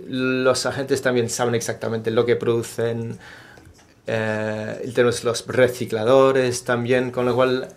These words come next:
nuestra meta como organización es darles metas a cumplir. Nosotros les damos permisos, les damos información y les pedimos a los operadores que nos den información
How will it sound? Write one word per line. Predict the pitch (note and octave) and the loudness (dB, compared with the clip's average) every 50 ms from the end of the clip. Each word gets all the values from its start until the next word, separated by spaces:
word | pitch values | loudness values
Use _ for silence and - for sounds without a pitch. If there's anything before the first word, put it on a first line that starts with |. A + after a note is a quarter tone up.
| - - | -12 -8
nuestra | C#3 C#3 C#3 D3+ F#3 G3+ F#3+ - - D#3+ C#3+ C3+ | -4 -4 0 0 0 0 0 -2 -4 -4 -2 0
meta | B2 A2+ A2 - - A2+ G#2 G#2+ | 0 -2 -2 -2 -2 -2 -2 -2
como | G#2 - A#2 A2 A2 A2+ | -2 -4 -2 -2 0 2
organización | B2 A#2 A#2 A#2 A#2 A#2 A2+ - A#2 A2+ - A#2+ A#2 A#2 A#2+ A#2+ | 2 4 4 4 2 0 0 -2 -4 -4 -2 -4 -4 -2 -2 0
es | - B2 A#2 G2 - | 0 0 0 0 2
darles | C3 B2+ B2+ A#2 A2+ B2 B2 B2 A#2 A#2 - - - - - | 2 2 2 2 0 0 2 2 2 0 -2 -8 -10 -10 -8
metas | A#2+ B2 B2 C3 A#2+ - - G#2+ G#2+ F#2 - - - | -4 -2 0 0 0 0 -2 -8 -8 -8 -10 -8 -4
a | - B2 A#2 A2+ A2+ G#2+ - - - - - - - _ _ _ _ _ - | -2 0 0 0 0 -2 -6 -14 -18 -20 -20 -20 -20 _ _ _ _ _ -6
cumplir. | - C#3+ C3+ A#2+ A2+ G2+ - A#2 A2+ A#2 A2 G#2+ G2+ G2+ G2 G2 | 0 2 2 2 2 -2 -6 -6 -4 -2 0 0 0 0 -2 -2
Nosotros | G#2 G#2 G2 - A2+ G2 A2 A2+ G#2+ F#2 F#2+ | -4 -6 -6 -6 -6 -4 -4 -4 -4 -6 -4
les | A2 A2+ A2 G#2 F#2+ | -4 -2 -2 -2 -2
damos | - A#2 A2+ A2 A2+ A2+ A2 A2 A2 A2 G#2+ G#2+ - - - - - - - - - _ _ _ | -2 -2 -2 -2 -2 -2 -2 0 0 0 -2 -2 -4 -8 -10 -12 -16 -20 -20 -20 -20 _ _ _
permisos, | - B2+ A#2+ A#2 A2+ A#2 A#2+ C3+ C3+ C3 - - C3+ C3 B2+ B2+ B2+ B2+ B2+ B2+ B2+ B2+ B2+ B2+ - - - - - - - - - _ _ _ - - _ - - - _ _ | 0 2 2 2 2 2 4 4 4 2 2 -2 0 2 4 4 6 6 4 4 4 2 0 -2 -6 -8 -8 -8 -8 -8 -10 -10 -14 _ _ _ -20 -20 _ -20 -20 -20 _ _
les | - A2 A#2 A2+ G#2 - | -6 0 0 2 2 2
damos | A#2+ A2 A2+ A2 G#2+ - | -2 -2 -2 -2 -2 -2
información | A#2+ A2+ - A2+ A2 A2+ A2 G#2 - - - C#3 C3+ C3 C3 C3 B2+ B2+ B2+ B2+ C3 C3 B2+ C3 B2+ C3 C3 C3 A#2 - - - - _ _ _ - - - - - - - - | -6 -4 -6 -6 -4 -4 -4 -4 -6 -6 0 2 4 4 4 4 2 2 0 0 -2 -6 -6 -6 -8 -8 -10 -12 -14 -18 -20 -20 -20 _ _ _ -20 -20 -20 -20 -20 -20 -16 -6
y | - B2 B2 A#2+ | 0 2 4 4
les | A#2 - | 4 2
pedimos | A#2+ - B2 B2 E3 G#3 F#3+ B2 G#2+ G#2+ - - | 2 0 2 2 4 4 2 2 0 -2 -2 -2
a | A#2 | -2
los | A2+ A2+ - B2 | -2 -2 -2 -4
operadores | - A#2 A#2 A2 A2 G#2+ G#2+ G#2+ G#2+ - - | -4 -2 -2 -2 -2 -2 -4 -4 -6 -8 -10
que | - - - C3 A#2+ A#2 | -10 -4 -2 0 0 0
nos | A#2+ A#2+ A#2+ A#2 A#2 - A#2 | 0 -2 -2 -2 -2 -2 0
den | C3 C3+ D3+ E3 - | 0 0 0 0 -4
información | C#3 B2 - B2+ A#2 A#2+ A#2 A2+ - B2 A#2+ A#2 A2 A2 | -4 -2 -2 -2 0 0 -2 -2 -2 -4 -4 -4 -6 -8